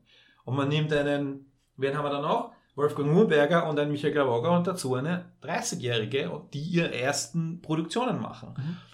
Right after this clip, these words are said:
Speaker 1: Und jetzt muss man sagen, das haben sie nur teilweise gemacht.
Speaker 2: Aber sie haben das teilweise gemacht, muss
Speaker 1: Ah,
Speaker 2: man auch wieder sagen.
Speaker 1: genau, also ich, es ist wieder ein zweischneidiges Schwert. Wir haben, ich hab irgendwie, es gibt eine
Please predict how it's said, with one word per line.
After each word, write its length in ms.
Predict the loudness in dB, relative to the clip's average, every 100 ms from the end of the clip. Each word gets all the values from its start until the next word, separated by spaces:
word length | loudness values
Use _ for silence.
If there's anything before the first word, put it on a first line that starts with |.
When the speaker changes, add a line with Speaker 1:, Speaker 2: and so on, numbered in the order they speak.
| -10
Speaker 1:
Und 80 | -4
jetzt 100 | 0
muss 80 | 4
man 100 | 4
sagen, 440 | 4 4 2 -2 -10 -20 _
das 300 | -2 -2 2
haben 160 | 2
sie 100 | 6
nur 140 | 6 6
teilweise 500 | 4 0 0 -2 -4
gemacht. 300 | -10 -2 4
Speaker 2:
Aber 120 | 6
sie 140 | 6
haben 140 | 4 4
das 160 | 2
teilweise 440 | 2 4 4 2 0
gemacht, 380 | -2 -2 -2 -2
muss 160 | 0
Speaker 1:
Ah, 40 | 6
Speaker 2:
man 100 | 8
auch 160 | 8
wieder 140 | 4 0
sagen. 180 | 0
Speaker 1:
genau, 240 | 2 4 4
also 240 | 4 2
ich, 120 | 0 -4 -6 -6 -4
es 140 | 2
ist 220 | 2 4
wieder 160 | 4 4
ein 100 | 2
zweischneidiges 680 | 2 2 2 0 0 -2
Schwert. 320 | -4 -4 -4 -6 -18 -20 -20 -2
Wir 120 | 4
haben, 220 | 6 6 2
ich 160 | 2 4
hab 160 | 4
irgendwie, 500 | 4 4 4 2 -4 -18 _ _ _ _ _ -10
es 120 | -4
gibt 240 | -2 -2 0
eine 640 | 2 2 2 -2 -8